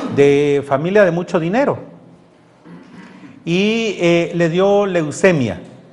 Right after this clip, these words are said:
Estudiaba en la Francisco Marroquín. Y entonces la familia, en medio de toda la desesperación que esto provocaba, algunos le decían a la familia, "Mira,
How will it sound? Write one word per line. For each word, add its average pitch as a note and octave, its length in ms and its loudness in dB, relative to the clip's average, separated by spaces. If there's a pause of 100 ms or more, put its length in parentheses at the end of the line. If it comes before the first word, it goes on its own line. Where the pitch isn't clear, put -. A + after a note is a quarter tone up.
Estudiaba D#3 380 2
en D#3+ 80 -2
la C#3 80 0
Francisco B2+ 500 -4
Marroquín. C3 720 -4 (500)
Y - 40 -6
entonces C4 360 2
la A3+ 120 6
familia, A3 420 -2
en G#3 320 -4
medio B3 380 0
de G3 120 -2
toda A3+ 440 6
la F3+ 140 2
desesperación D#3+ 1000 0
que G3+ 80 0
esto G3+ 260 0
provocaba, G3 720 2 (440)
algunos G3 480 4
le F#3+ 140 2
decían F3+ 480 0
a E3 80 2
la D3 100 2
familia, D#3 420 -2
"Mira, E3+ 600 -4